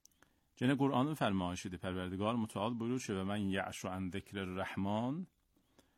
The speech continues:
nuqayyid ləhu şeytanən fəhuvə ləhu qarin." Hər kəs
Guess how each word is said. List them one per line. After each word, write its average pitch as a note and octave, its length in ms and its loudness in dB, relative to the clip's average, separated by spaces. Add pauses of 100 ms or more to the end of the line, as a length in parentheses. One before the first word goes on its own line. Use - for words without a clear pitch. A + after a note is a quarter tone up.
(340)
nuqayyid D3 680 2
ləhu A#2 340 -2
şeytanən A#2 880 0
fəhuvə F#2+ 460 0
ləhu D#2+ 260 -8
qarin." D#2+ 380 -12 (1160)
Hər E3 200 2
kəs - 580 -2